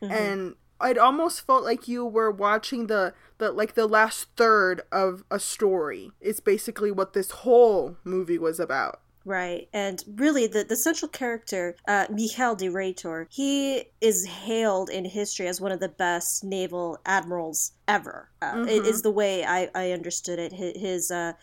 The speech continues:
Speaker 1: his grave, there's a huge monument, uh, in, I believe, is it The Hague, where he's buried and stuff. So his background is that he came from very humble beginnings. He was just a sailor,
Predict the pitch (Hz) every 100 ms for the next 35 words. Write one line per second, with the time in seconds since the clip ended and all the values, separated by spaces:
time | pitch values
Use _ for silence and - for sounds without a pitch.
0 | - 185 175 202 190 190 180 190 175 180
1 | 185 175 190 214 220 220 208 202 190 -
2 | - 180 175 170 170 185 180 175 175 -
3 | 170 175 170 165 165 - 180 175 - 175
4 | 175 180 214 185 185 180 175 - 185 185
5 | 170 185 170 147 175 170 170 160 - 170
6 | 185 - - 208 202 240 247 359 - 320
7 | 214 - 190 190 190 - - 339 349 -
8 | - 254 240 196 170 214 262 285 247 220
9 | 214 190 170 170 175 185 175 - 214 -
10 | - - 202 185 180 175 180